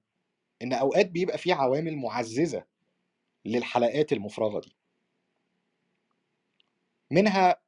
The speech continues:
ثقافة المقارنات اللي إحنا اتكلمنا عليها، ومنها دور السوشيال ميديا والانفتاح الإعلامي وال-، الطفرة المعلوماتية الرهيبة اللي إحنا عايشين فيها دلوقتي.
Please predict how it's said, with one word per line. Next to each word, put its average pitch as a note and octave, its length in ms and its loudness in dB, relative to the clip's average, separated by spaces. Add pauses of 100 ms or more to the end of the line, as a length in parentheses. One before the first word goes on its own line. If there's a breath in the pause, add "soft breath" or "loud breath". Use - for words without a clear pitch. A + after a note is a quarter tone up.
(100)
ثقافة E3+ 400 -4
المقارنات A#2+ 560 -4
اللي A#2 120 -6
إحنا C3+ 160 -8
اتكلمنا A#2 400 -4
عليها، G#2 340 -8 (3000 loud breath)
ومنها A3 320 10
دور F#3+ 160 8
السوشيال D#3 480 6
ميديا B2 320 2 (840)
والانفتاح A#2+ 520 4
الإعلامي B2 600 2
وال-، A2+ 580 -2 (220)
الطفرة D3 360 6
المعلوماتية G#2 680 -2
الرهيبة A2 440 -4
اللي G#2 120 -6
إحنا A2 180 -12
عايشين G#3+ 280 -12
فيها - 180 -8
دلوقتي. F#2 400 -8